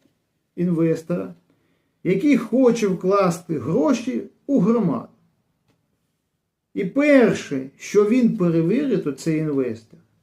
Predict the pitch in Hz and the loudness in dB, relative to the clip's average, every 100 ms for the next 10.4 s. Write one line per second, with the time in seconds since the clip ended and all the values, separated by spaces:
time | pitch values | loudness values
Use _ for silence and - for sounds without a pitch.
0 | _ - 233 262 233 233 220 240 226 - | _ -4 0 2 4 2 2 0 -2 -2
1 | 226 196 147 120 113 _ _ _ _ _ | -2 0 -2 -4 -12 _ _ _ _ _
2 | _ _ _ _ _ _ _ 165 233 240 | _ _ _ _ _ _ _ 0 0 2
3 | 330 311 311 269 240 226 220 - 240 - | 0 2 4 4 6 6 4 2 0 0
4 | - 233 175 165 135 123 120 170 214 247 | 2 4 2 0 -6 -6 -4 0 2 2
5 | 320 330 139 - - _ _ _ _ _ | 2 0 -2 -8 -14 _ _ _ _ _
6 | _ _ _ _ _ _ _ _ _ _ | _ _ _ _ _ _ _ _ _ _
7 | _ 214 185 254 302 262 226 214 196 196 | _ 0 2 2 6 6 6 2 2 0
8 | 196 156 135 117 - _ _ _ _ _ | 0 -2 -4 -8 -16 _ _ _ _ _
9 | _ _ 214 226 269 294 214 175 165 139 | _ _ -2 0 0 2 4 2 0 -2
10 | 131 143 156 | -4 -6 -10